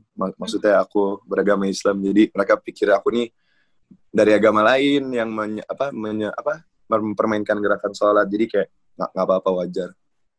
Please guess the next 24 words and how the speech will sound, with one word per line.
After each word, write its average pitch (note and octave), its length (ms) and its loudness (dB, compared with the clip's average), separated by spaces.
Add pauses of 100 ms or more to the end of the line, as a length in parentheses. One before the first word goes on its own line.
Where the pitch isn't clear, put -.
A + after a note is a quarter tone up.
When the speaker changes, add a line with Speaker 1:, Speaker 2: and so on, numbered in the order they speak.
(120)
Speaker 2:
Mhm. - 360 -16
Speaker 1:
Mereka F#2+ 180 -4
kan G2 140 0
nggak F#2+ 160 0
ngerti. - 280 -4 (360)
Mm-mm. G#2 340 2 (400)
Speaker 2:
Mhm. - 320 -12
Speaker 1:
Untungnya G#2+ 360 4
nggak C3 140 4
kena A#2+ 200 2 (220)
ke - 140 -6
psikis C3+ 440 -2
sih. A#2+ 260 0
Untungnya B2 440 -2
nggak A2+ 60 -6
komentar A2 320 -4
aku A2+ 200 -8
yang A2 100 -12
jadi G#2+ 160 -10
ngedown, A#2 500 2
segala G#2+ 360 -4
macem G#2+ 420 -12
gitu. F#2+ 220 -20 (140)
Cuman G2+ 340 -14